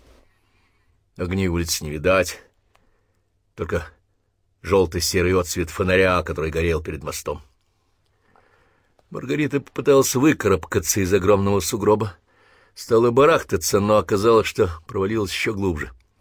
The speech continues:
Новый прилив боли в голове обездвижил её. Но Маргарита не отчаивалась, к тому же ей не было холодно. Она спокойно и смиренно подумала:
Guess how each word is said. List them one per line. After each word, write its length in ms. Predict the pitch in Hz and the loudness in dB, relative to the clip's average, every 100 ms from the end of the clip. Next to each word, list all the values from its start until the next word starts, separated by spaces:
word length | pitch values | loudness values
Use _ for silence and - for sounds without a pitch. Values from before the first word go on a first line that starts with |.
| _ _ _ _ _ _ _ | _ _ _ _ _ _ _
Новый 300 | 101 104 104 | 2 6 6
прилив 400 | 98 101 104 92 | 4 0 2 0
боли 320 | 82 98 95 | 2 4 4
в 60 | 92 | 4
голове 320 | 90 90 92 | 2 2 4
обездвижил 580 | 87 90 80 87 85 87 | 2 0 -2 -4 -2 0
её. 220 | 85 82 80 _ _ _ _ _ _ _ _ _ _ _ _ _ _ _ _ _ _ _ | 0 -2 -4 _ _ _ _ _ _ _ _ _ _ _ _ _ _ _ _ _ _ _
Но 80 | 87 | -8
Маргарита 440 | 90 92 101 98 | -2 0 0 0
не 60 | 98 | 0
отчаивалась, 800 | 92 - 110 113 87 82 - - _ _ | 0 0 2 0 -2 -6 -10 -12 _ _
к 60 | - | -16
тому 200 | 85 80 | -8 -2
же 60 | 82 | -2
ей 100 | 85 | 0
не 100 | 87 | 0
было 180 | 95 95 | 0 -2
холодно. 520 | - 135 87 78 - _ _ _ _ _ _ _ _ _ - | 0 2 2 -4 -20 _ _ _ _ _ _ _ _ _ -12
Она 100 | 82 | -10
спокойно 540 | - 82 107 143 135 85 | -4 -4 2 2 2 -4
и 40 | |
смиренно 460 | - 82 104 107 82 | -6 -2 0 -2 -6
подумала: 480 | 80 98 95 82 | -2 -2 0 -4